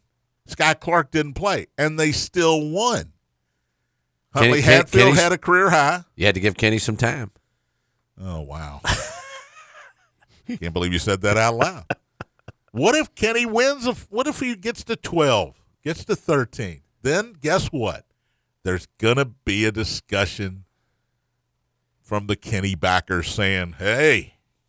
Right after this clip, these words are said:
Speaker 1: gotta give him, look what he did. He's turning around. You gotta give him time. He's gonna bring some players in here. He's got his,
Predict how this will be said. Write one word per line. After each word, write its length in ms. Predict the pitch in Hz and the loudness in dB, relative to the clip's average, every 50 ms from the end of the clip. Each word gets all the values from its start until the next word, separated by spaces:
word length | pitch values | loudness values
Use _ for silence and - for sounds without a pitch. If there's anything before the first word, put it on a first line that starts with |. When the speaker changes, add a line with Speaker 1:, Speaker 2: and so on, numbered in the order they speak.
| _ - | _ -12
Speaker 1:
gotta 160 | 78 92 98 | -12 -10 -8
give 160 | 90 113 127 | -6 -4 -4
him, 160 | 139 143 123 - - | -4 -4 -6 -6 -4
look 180 | 101 107 - - | -4 -4 -2 0
what 120 | 123 123 | 0 0
he 100 | 131 143 | 0 -2
did. 400 | 139 135 180 208 208 208 196 180 | -2 0 2 4 4 4 2 0
He's 160 | 135 104 - | -2 -6 -10
turning 380 | - - 117 107 113 120 127 135 | -8 -4 -2 0 2 2 2 2
around. 400 | 143 147 160 180 196 196 196 190 | 2 2 2 2 2 2 0 -2
You 60 | 117 | -4
gotta 260 | - 107 101 104 107 | -6 -6 -6 -6 -4
give 180 | 101 123 131 139 | -4 -4 -2 -2
him 140 | 147 151 139 | -2 -4 -4
time. 420 | - 170 180 190 185 190 185 170 | -2 -2 0 0 0 0 -2 -4
He's 140 | 143 117 - | -6 -10 -10
gonna 160 | 110 104 101 | -8 -8 -4
bring 220 | 101 120 127 131 | -2 -2 -2 -2
some 160 | 120 - 147 127 | -4 -8 -10 -4
players 420 | - 196 214 214 214 196 156 185 | -2 0 2 4 4 2 2 -2
in 100 | 165 151 | -4 -4
here. 240 | 151 151 151 156 151 | -2 -2 -2 -2 -2
He's 140 | 127 98 - | -4 -6 -6
got 220 | 104 104 110 120 | -4 -4 -2 -2
his, 180 | 127 123 - | -2 -4 -6